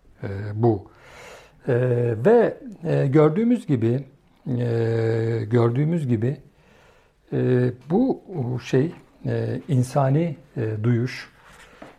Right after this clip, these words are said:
e, e, yani şiirde, e, bana göre, e, bir yakınlık olarak, e, devam ediyor. Peki sadece, e,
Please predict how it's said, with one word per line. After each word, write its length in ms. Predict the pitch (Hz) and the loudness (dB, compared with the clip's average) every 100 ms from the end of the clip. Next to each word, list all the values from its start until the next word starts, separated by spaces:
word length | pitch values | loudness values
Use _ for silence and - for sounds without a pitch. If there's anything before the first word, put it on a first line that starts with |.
| _ | _
e, 40 | 139 | -6
e, 140 | 120 113 110 113 - _ _ _ 359 190 139 175 196 185 202 208 _ - - 214 | -6 -6 -10 -12 -16 _ _ _ -12 -8 -8 -8 -8 -8 -12 -16 _ -12 -12 -6
yani 320 | 127 123 117 | -4 -2 -4
şiirde, 680 | - 143 131 123 135 156 - - - - | -4 -2 0 2 0 0 -4 -18 -20 -12
e, 380 | 131 120 117 107 | -8 -8 -8 0
bana 220 | 107 135 | 2 2
göre, 380 | 131 117 131 156 - _ | 0 0 -2 -4 -10 _
e, 340 | 151 123 120 113 | -8 -6 -6 -4
bir 220 | 135 113 | -4 0
yakınlık 480 | 117 120 135 143 147 | 0 0 -2 -2 -2
olarak, 420 | 120 123 131 - - - - - - | 0 0 -2 -6 -20 -20 -20 -20 -8
e, 40 | - 120 120 120 113 | -2 0 0 -2 -2
devam 320 | 127 147 170 | 2 4 4
ediyor. 360 | 123 104 101 - - - - _ _ _ 156 | 0 -4 -12 -16 -20 -20 -20 _ _ _ 0
Peki 180 | 151 | 2
sadece, 680 | 165 196 262 240 156 180 202 403 | 2 2 2 2 2 2 0 -6
e, 60 | 370 | -10